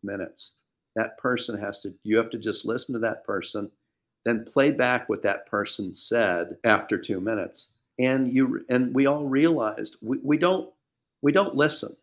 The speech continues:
Um, some people are so impatient that, you know, when somebody else is talking, it, you know, it's just this interminable time that I have to wait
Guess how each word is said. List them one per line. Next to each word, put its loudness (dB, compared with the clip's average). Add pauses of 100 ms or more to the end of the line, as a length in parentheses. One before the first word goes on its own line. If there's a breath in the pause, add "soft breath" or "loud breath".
(240)
Um, -2
some 6
people 6
are 6
so 2
impatient -2
that, 4 (580)
you 2
know, 6
when 2
somebody 4
else 0
is -2
talking, 0 (360)
it, 0
you 2
know, 0
it's 0
just 4
this 2
interminable 0
time -2 (300)
that 4
I 8
have 0
to 0
wait 2